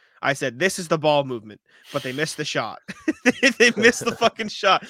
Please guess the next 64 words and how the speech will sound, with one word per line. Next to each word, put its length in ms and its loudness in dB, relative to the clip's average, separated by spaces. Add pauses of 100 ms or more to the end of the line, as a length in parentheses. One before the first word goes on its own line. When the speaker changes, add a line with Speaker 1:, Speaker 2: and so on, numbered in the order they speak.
(260)
Speaker 1:
I 60 -2
wonder 240 2
if 100 0
I 100 2
can 120 0
find 340 -2
it 140 -6
to 100 -10
see, 380 -6
you 140 -8
know, 180 -2
a 80 -4
Jack 320 2
knows 180 2
ball 300 2
situation. 580 -8 (340)
Speaker 2:
Well, 180 2
Speaker 1:
Uh, 20 4
Speaker 2:
there 120 8
Speaker 1:
I 40 6
Speaker 2:
was 220 6
Speaker 1:
definitely 160 -4
Speaker 2:
one 100 2
Speaker 1:
did 60 -10
Speaker 2:
possession 420 0
Speaker 1:
find 80 -2
it. 20 4
Speaker 2:
there 140 4
where 100 0
they 220 6
had 240 2
a 40 0
couple 300 -2
of 80 -4
really 300 0
good 160 0
looks. 400 0
It 100 -14
was 180 -6
a, 320 0 (600)
I 40 -20
think 160 -10
it 40 -8
was 120 -6
a 80 -12
Hauser 320 0
three 220 -14
first, 360 -4
and 40 -12
it 40 -10
was 100 -10
a 40 -20
good 140 -2
look, 240 -2
and 100 -16
then 120 -4
it 80 -6
was 100 -8
a 60 -10
Pritchard 420 -10
three 240 -8
on 120 -8
the 100 -10
rebound, 580 -6